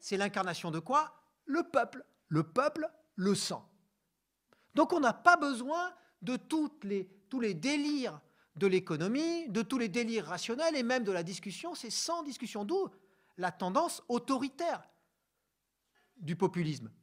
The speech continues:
Ça ne veut pas dire que tous les autoritarismes sont populistes, mais ça veut dire que le populisme a une tendance fortement autoritaire.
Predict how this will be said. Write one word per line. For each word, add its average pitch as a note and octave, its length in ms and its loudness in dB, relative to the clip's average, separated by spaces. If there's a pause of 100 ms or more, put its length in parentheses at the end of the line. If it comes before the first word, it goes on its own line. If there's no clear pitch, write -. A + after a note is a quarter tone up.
(440)
Ça G3+ 140 2
ne G#3 60 6
veut G#3 40 0
pas C#4 120 4
dire F#4 180 -2
que C#4+ 60 -2
tous E4 260 -2
les B3 140 -2
autoritarismes G#3+ 640 -2
sont C4+ 140 -8
populistes, G#3+ 500 -8 (220)
mais F3 80 -14
ça G3+ 100 -6
veut G3 100 -4
dire A3 160 -6
que G#3+ 80 -4
le F#3+ 100 0
populisme B3 480 -6
a G#3 40 -8
une F#3 140 -8
tendance A#3+ 460 -8 (320)
fortement G#3 500 -2
autoritaire. E3+ 500 -10